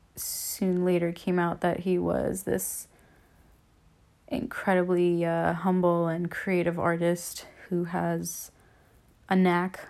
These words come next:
for music. So, with that in mind, uh,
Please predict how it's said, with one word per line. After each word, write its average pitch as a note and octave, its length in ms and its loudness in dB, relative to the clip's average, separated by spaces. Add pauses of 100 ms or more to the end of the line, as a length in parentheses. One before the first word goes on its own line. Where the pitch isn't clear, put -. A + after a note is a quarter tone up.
for G3 600 0
music. G#3 480 0 (3000)
So, F#3+ 680 2 (160)
with G3+ 220 0
that G3+ 180 6
in G3 80 2
mind, F#3 480 2
uh, F3+ 800 4